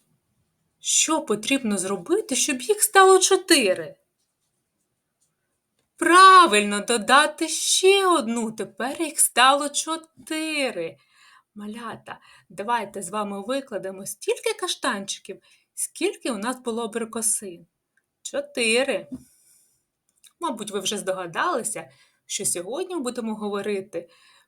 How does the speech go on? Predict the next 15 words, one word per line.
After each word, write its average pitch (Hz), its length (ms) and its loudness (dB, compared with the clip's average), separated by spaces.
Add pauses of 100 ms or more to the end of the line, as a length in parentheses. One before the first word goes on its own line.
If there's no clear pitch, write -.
(100)
про 175 220 -8
число 294 580 -10 (180)
чотири 185 720 -6 (280)
та 247 140 -8
цифру 254 600 -2
чотири. 170 680 -10 (540)
Познайомтесь, 370 1000 0
це 196 200 2
чотири. 214 800 -2 (340)
З - 80 0
нею 208 340 0
в 165 80 -12
дружбі 214 460 -4
усі 208 360 2
звірі, 214 600 -2